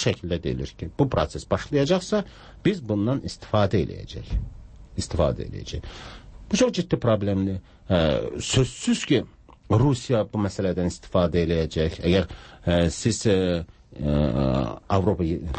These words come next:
Yevrokomissarının son bəyanatını Gürcüstan Xarici İşlər Nazirinin müavini ilə görüşündə, bəlkə sonraki bəyanatını yada sala bilərəm ki, o bəyan edir ki, bəli, açıq şəkildə bildirir ki, bu proses artıq qaçılmazdır,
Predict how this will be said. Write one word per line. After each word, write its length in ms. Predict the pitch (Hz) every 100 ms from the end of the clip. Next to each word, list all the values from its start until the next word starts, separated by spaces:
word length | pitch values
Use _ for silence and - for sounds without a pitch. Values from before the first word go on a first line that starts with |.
| 82 -
Yevrokomissarının 1000 | 78 90 80 82 - 80 - 80 80 82
son 220 | - 87
bəyanatını 600 | 76 78 76 - 80 80 69
Gürcüstan 480 | 87 73 - 87 78 - - -
Xarici 260 | 80 78
İşlər 240 | - 85 80
Nazirinin 400 | 76 69 73 78
müavini 400 | 78 76 76 78
ilə 120 | 73
görüşündə, 480 | 71 73 - 78 80 73 -
bəlkə 160 | 104 92
sonraki 240 | 92 82 -
bəyanatını 440 | 87 85 85 95
yada 160 | 92 113
sala 160 | 120 110
bilərəm 320 | 127 180 175
ki, 80 | 156 - - -
o 80 | 190
bəyan 320 | 202 175 165
edir 240 | 151 170
ki, 120 | 160 139 185 147 123 - - - - -
bəli, 460 | - 101 90 135 113 -
açıq 220 | 120 147
şəkildə 300 | - - 98 95
bildirir 300 | 90 98 90
ki, 80 | 95
bu 80 | 92
proses 300 | 107 92 87
artıq 240 | 95 - 104
qaçılmazdır, 680 | 107 - 135 190 208 113